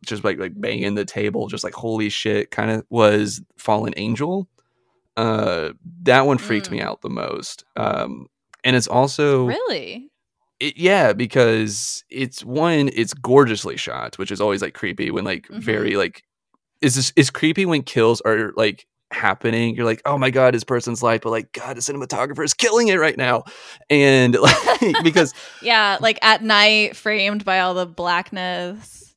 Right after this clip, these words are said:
Speaker 1: Not just that, but, like, when they shoot it from the outside, the reflection is there, so it looks like he's
Speaker 2: Oh,
Speaker 1: in the same
Speaker 2: yeah.
Speaker 1: room as them, and he's, like, falling. Uh,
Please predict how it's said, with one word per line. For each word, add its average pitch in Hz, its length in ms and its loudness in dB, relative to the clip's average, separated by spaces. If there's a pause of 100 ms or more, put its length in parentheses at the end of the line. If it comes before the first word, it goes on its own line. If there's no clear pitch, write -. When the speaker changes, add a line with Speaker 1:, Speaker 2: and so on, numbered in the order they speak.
(120)
Speaker 1:
Not 170 200 4
just 135 160 -6
that, 143 200 2
but, 135 120 0
like, 110 300 2
when 117 140 2
they 113 140 2
shoot 131 320 -2
it - 160 2
from 113 160 -2
the 110 140 -2
outside, 104 680 0
the 117 100 2
reflection 113 840 0
is - 200 -4
there, 117 300 2
so 131 180 0
it 117 60 4
looks 113 240 2
like 117 100 4
he's 107 180 2
Speaker 2:
Oh, 107 40 2
Speaker 1:
in 110 80 2
the 104 80 2
same 107 260 2
Speaker 2:
yeah. - 80 -2
Speaker 1:
room 101 240 -2
as 131 200 0
them, 165 420 0
and 117 100 0
he's, 113 140 -2
like, 101 100 0
falling. 107 720 -2
Uh, - 160 -4